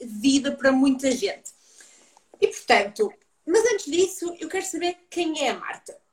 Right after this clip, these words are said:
Eu, e se calhar quem nos está a ver também, que não te conhece. E vou fazer uma pergunta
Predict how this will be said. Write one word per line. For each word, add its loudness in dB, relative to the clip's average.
Eu, -4
e -8
se -14
calhar 2
quem -2
nos -10
está -4
a -2
ver -6
também, -4
que -10
não -2
te -8
conhece. -14
E 2
vou 2
fazer -2
uma 0
pergunta 0